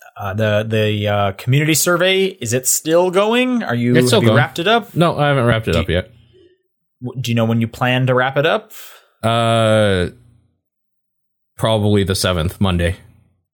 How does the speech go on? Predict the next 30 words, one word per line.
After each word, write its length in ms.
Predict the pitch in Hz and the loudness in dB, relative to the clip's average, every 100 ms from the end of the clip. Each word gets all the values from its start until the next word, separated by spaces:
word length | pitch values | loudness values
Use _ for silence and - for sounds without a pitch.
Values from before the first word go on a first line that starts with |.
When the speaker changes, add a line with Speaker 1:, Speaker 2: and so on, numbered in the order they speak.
| _ _ _ _ | _ _ _ _
Speaker 1:
Monday. 380 | 107 113 107 92 | -4 -2 0 0
All 140 | 101 107 | 0 0
right. 220 | 117 98 | 0 -2
So 100 | 113 | -2
if 80 | 107 | -2
you 80 | |
have 100 | 110 | 0
not 200 | 131 135 | 0 0
voted 300 | 131 135 131 | 0 2 2
in 100 | 127 | 2
our 100 | 120 117 | 0 -4
community 500 | - 123 120 120 113 | -4 -2 0 -2 -2
survey, 640 | - 139 139 139 135 131 - - - - | -2 0 2 2 2 -2 -8 -20 -14 -4
definitely 300 | 135 139 123 | -2 2 2
do 140 | 127 | 2
that. 380 | 127 131 131 - - - - | 2 0 -2 -6 -14 -20 -16
You 100 | 110 | -8
can 140 | 117 113 | -6 -2
find 260 | 127 123 | 0 0
a 60 | 120 | 0
link 240 | 127 131 | 0 -2
to 160 | - 131 | 0 2
it 360 | 131 127 - - _ _ _ _ _ - | 2 -2 -8 -12 _ _ _ _ _ -4
on 220 | 120 123 | -2 -2
Twitter 500 | - 151 127 90 85 _ _ _ _ _ _ _ - | 0 0 0 -2 -8 _ _ _ _ _ _ _ -10
and 220 | 104 101 | -8 -6
probably 360 | - 131 123 131 | -2 0 2 2
in 60 | 127 | 2
the 60 | |
Discord. 520 | 127 - 101 92 87 | 0 -2 -4 -4 -6